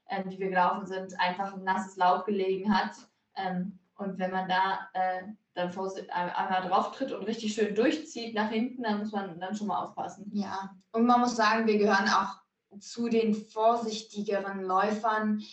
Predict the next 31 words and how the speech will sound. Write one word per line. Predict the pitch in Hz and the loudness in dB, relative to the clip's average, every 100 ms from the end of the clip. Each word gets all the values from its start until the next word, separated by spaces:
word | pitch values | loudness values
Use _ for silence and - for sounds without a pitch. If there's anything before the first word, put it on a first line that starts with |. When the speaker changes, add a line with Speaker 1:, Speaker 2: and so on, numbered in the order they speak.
| - - _ | -20 -20 _
Speaker 2:
wenn's | 202 202 208 208 - | 0 4 4 2 -2
um, | 202 196 196 196 | -2 0 -2 -4
zum | 190 - 196 | -6 -4 -2
Beispiel | 196 208 | -2 -4
um | - 208 | 2 4
die | - | 4
Kurven | 208 214 214 196 | 4 4 6 4
laufen | 175 180 180 190 | 6 4 2 -4
geht. | 180 190 208 - | 0 2 2 -4
Speaker 1:
Ja. | - 185 196 | -6 0 2
Speaker 2:
Also | 208 208 | 4 6
wenn | 226 | 6
ich | 233 233 | 4 0
das | 220 | -4
Gefühl | 240 226 285 | -4 -2 0
hab, | 285 240 226 | 2 2 2
ich | 214 | 0
hab | 220 220 | -2 0
nicht | 233 233 | -2 0
so | 233 | 0
viel | 220 233 226 220 220 | -2 0 2 4 2
Griff | 220 226 254 - | 2 2 2 0
und | 214 | -2
könnte | 208 226 226 226 | 0 2 2 0
umknicken, | 240 233 226 226 233 226 | 0 0 2 0 -2 0
dann | 208 202 | 0 2
laufe | 202 208 | 2 0
ich | - | -2
da | 196 | 0
langsamer | 190 202 - 190 180 180 180 | 2 2 0 -2 2 2 2
rum. | 190 208 226 | -2 -2 -4